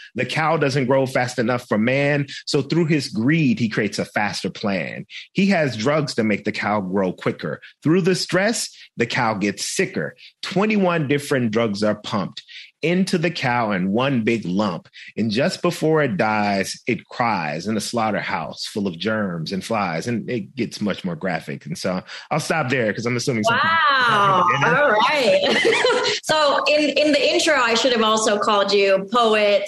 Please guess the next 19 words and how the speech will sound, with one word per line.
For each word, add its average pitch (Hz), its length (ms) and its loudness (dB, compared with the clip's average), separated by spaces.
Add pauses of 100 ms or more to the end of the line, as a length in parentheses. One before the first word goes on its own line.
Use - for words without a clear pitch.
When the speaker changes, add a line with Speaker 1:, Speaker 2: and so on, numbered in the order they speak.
(120)
Speaker 2:
songwriter. 208 1080 4 (600)
I 220 120 0
clearly 254 340 4
left 208 260 0
out 185 340 0
a 208 40 0
number 208 320 4
of 175 160 2
things 175 320 0
here. 175 340 0 (300)
<laughs> 277 300 0
Speaker 1:
No, 123 500 2 (200)
I 190 60 0
mean, 226 220 4
but, 196 220 0
you 214 100 2
know, 214 220 2
just, 208 280 2
like, 185 320 0